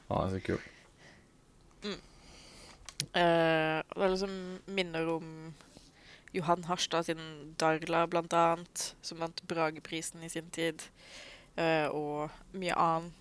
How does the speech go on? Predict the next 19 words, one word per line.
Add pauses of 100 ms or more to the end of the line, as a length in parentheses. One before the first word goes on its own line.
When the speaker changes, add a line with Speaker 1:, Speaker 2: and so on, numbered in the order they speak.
(380)
Speaker 2:
science
fiction
som
jeg
setter
veldig
pris
på,
da.
Så
jeg
er
spent
på
å
se (720)
i
hvilken
retning